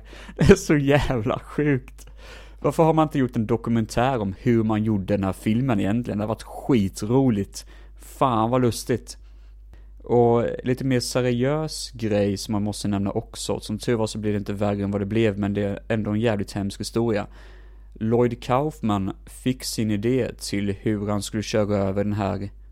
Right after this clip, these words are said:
ungens huvud i filmen. När han, en dag när han bodde hemma så skulle han backa ut från sin garageport och råkade backa på sin syster.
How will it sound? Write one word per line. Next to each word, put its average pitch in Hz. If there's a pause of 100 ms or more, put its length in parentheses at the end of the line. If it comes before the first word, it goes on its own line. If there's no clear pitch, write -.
ungens 95
huvud 113
i 101
filmen. 87 (800)
När -
han, 117
en 120
dag 123
när 104
han 104
bodde 107
hemma 104
så 110
skulle 107
han 101
backa 104
ut 98
från 104
sin 101 (200)
garageport - (680)
och 104
råkade 104
backa 104
på 98
sin 104
syster. -